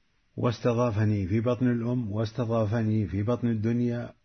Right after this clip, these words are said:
وأمدني بالأقوات وهداني إليه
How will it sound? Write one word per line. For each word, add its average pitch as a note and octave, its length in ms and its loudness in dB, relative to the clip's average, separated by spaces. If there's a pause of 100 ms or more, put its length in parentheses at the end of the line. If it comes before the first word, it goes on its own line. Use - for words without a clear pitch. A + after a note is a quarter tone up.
(580)
وأمدني A2 840 0
بالأقوات A#2 760 -2
وهداني A#2 840 0
إليه A2 540 0